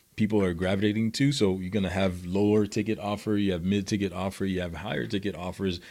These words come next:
and each of those in the audience that you're building, in your fan base, in your list, there will be a pocket and a percentage of those people, and that email is gonna help you identify and find them. So I think that's, this is why it's also important to build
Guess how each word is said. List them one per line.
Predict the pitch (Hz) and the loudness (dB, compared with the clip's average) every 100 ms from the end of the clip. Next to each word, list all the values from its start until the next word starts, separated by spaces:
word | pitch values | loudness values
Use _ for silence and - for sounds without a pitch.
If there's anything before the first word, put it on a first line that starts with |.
| - | -8
and | 90 92 | -6 -4
each | 123 135 | -2 4
of | 113 95 | 4 4
those | 117 110 101 | 6 6 4
in | 98 110 127 120 110 - _ | 0 -2 0 0 -2 -12 _
the | 107 107 107 - | -2 0 0 0
audience | 107 123 117 110 95 | 0 2 2 2 2
that | 101 | 0
you're | 101 92 | 0 -2
building, | 87 120 135 107 107 | 2 4 4 4 2
in | 104 92 | 0 -2
your | 87 | -4
fan | - 117 120 | -2 0 2
base, | 101 95 | 0 0
in | 95 | -2
your | 90 | 0
list, | 95 139 104 - - - _ | 4 4 4 0 -8 -20 _
there | 107 | 2
will | 123 | 4
be | 120 120 | 6 6
a | |
pocket | 107 - 107 117 101 - | 6 4 4 4 2 0
and | 98 95 | 0 0
a | 98 92 | 0 -2
percentage | 98 - 101 95 | -4 -2 0 0
of | 90 | 0
those | 92 87 | -2 -2
people, | - 117 92 90 82 - - | -2 -2 -2 -4 -6 -16 -10
and | 90 90 90 | -4 -4 -2
that | 95 90 104 | 0 0 2
email | 104 90 | 2 2
is | 87 87 | 0 -2
gonna | 90 85 | -2 -2
help | 95 90 | -2 -2
you | 92 | -2
identify | 87 87 87 82 90 85 | -2 -4 -4 -4 -4 -4
and | 78 | -6
find | - 82 87 | -4 -4 -4
them. | 65 - | -6 -12
So | - 80 71 | -10 -8 -6
I | |
think | - 98 85 - _ _ - | -2 -2 -2 -6 _ _ -4
that's, | 90 | -2
this | 104 90 92 | -2 -2 -2
is | 95 | -2
why | 90 85 87 87 - - | -2 -2 -2 -2 -6 -12
it's | 85 87 80 | -10 -8 -6
also | 80 85 90 | -4 -4 -4
important | 87 - 87 85 | -4 -6 -6 -6
to | 87 | -8
build | 80 87 80 | -6 -4 -6